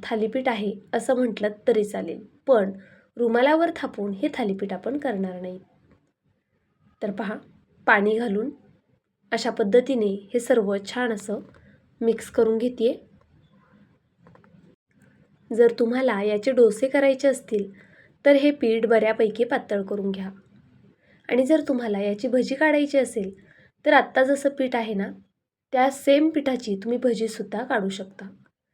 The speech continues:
जरी यात गव्हाचं पीठ असेल, तरी तुम्ही याची भजी करू शकता. जर तुम्हाला भजी करायची आहे, तर गव्हाचं पीठ आणि बेसन पीठ समप्रमाणात घेतलं तरी चालेल.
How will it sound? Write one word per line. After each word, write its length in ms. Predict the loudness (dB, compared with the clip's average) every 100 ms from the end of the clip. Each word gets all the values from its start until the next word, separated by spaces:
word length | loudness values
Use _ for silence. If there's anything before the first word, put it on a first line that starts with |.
| _ _ -8
जरी 260 | 4 4 6
यात 220 | 4 4
गव्हाचं 400 | 2 0 -2 -2
पीठ 220 | -2 0
असेल, 360 | 0 0 -6 -6 -14 _ _ _
तरी 160 | 4 4
तुम्ही 240 | 2 0
याची 220 | 0 -2
भजी 260 | -2 -2 -2
करू 240 | 2 2
शकता. 400 | 2 -4 -8 -10 -10 -14 _ _ -2
जर 180 | 2 2
तुम्हाला 280 | 2 0 2
भजी 260 | 0 -2
करायची 480 | 0 2 2 0 -4
आहे, 80 | -4 -2
तर 100 | -2
गव्हाचं 440 | 0 -2 -4 -2
पीठ 360 | 0 2 0 -4 -2
आणि 160 | 0
बेसन 360 | 4 2 2 -6
पीठ 220 | -6 -8
समप्रमाणात 680 | -4 -2 -2 -4 -4 -4 -6
घेतलं 400 | -6 -8 -4 -6 -6 _
तरी 160 | -2 -2
चालेल. 360 | -2 -8 -10